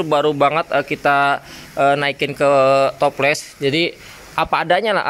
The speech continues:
ah. Jadi benar-benar from-nya itu apa adanya dari, eh, botol. Jadi ikan juga usianya baru banget ini tiga bulan setengah. Jadi benar-benar baru,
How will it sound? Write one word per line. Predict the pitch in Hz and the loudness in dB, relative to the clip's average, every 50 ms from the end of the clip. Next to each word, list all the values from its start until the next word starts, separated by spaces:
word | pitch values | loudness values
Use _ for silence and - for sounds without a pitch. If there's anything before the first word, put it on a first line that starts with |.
| 151 - | -2 -4
ah. | - - | -4 -6
Jadi | 156 143 156 160 | -4 -2 -2 0
benar-benar | 156 160 160 143 139 143 147 147 143 143 | 2 2 0 0 0 0 2 2 0 0
from-nya | 143 - - - - 156 151 147 147 147 147 | -2 -8 -14 -8 0 2 2 2 2 0 0
itu | 139 - 180 | 2 2 2
apa | - 160 - - 135 143 143 | 2 2 2 2 2 2 2
adanya | 131 127 127 127 139 151 165 151 | 0 0 0 0 -2 -2 -4 -2
dari, | 135 135 135 135 131 135 135 135 135 135 135 135 131 - - - - - - - - - | 0 2 2 2 2 2 0 -2 -2 -2 -2 -4 -4 -6 -12 -18 -20 -20 -20 -20 -16 -6
eh, | - 131 127 127 127 127 127 127 123 127 131 131 127 120 - - - - - - - - - - | -2 0 0 2 2 0 0 0 0 0 0 -2 -2 -6 -10 -16 -20 -20 -20 -20 -20 -18 -8 -2
botol. | 151 156 151 - 165 170 180 190 196 190 - - - - - - - - - | -2 -2 0 2 2 4 4 4 2 0 -6 -14 -20 -20 -20 -20 -20 -10 -8
Jadi | 143 131 165 175 - 165 - | -4 -4 -4 -4 -4 -6 -4
ikan | - 175 180 | -4 -4 -4
juga | 185 175 165 165 - | -4 -2 -2 0 0
usianya | 151 151 - 156 147 151 170 175 | 0 -2 0 -2 0 0 0 -2
baru | 160 156 151 147 147 139 | 0 0 0 0 0 0
banget | 139 139 139 143 135 - 143 | 0 0 0 -2 -2 -2 -2
ini | 143 165 185 185 | -2 -2 -2 -2
tiga | - 147 127 143 131 | -4 -2 -2 -2 -2
bulan | 127 135 139 135 135 | 0 0 -2 -2 -2
setengah. | - - 139 131 131 139 156 151 - - - - - - - - - - | -4 -4 -4 -2 0 -2 -2 -4 -8 -18 -20 -20 -20 -20 -20 -20 -12 -8
Jadi | 135 131 156 | -6 -6 -4
benar-benar | 143 156 156 147 131 139 139 139 127 | -2 0 0 0 0 0 0 0 0
baru, | 127 131 131 131 135 135 131 131 | 0 0 0 0 0 0 0 -2